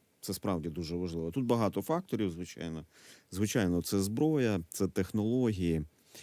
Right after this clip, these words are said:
Ось, але віра в свої сили є надзвичайно важливою. І знаєте, я дуже рідко бачу, а, цифру, яка наближається до абсолютного результату. От в даному разі ця,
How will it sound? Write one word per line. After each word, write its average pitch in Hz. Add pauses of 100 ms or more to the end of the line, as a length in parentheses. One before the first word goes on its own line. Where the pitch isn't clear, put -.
(240)
Ось, 92
але 104
віра 104
в 85
свої 95
сили 98
є 82
надзвичайно 85
важливою. 73 (500)
І 113
знаєте, 170
я 151
дуже 151
рідко 147
бачу, 135
а, 107 (220)
цифру, 165
яка 120
наближається 110
до 101
абсолютного 104
результату. 87 (360)
От 101
в 98
даному 127
разі 131
ця, -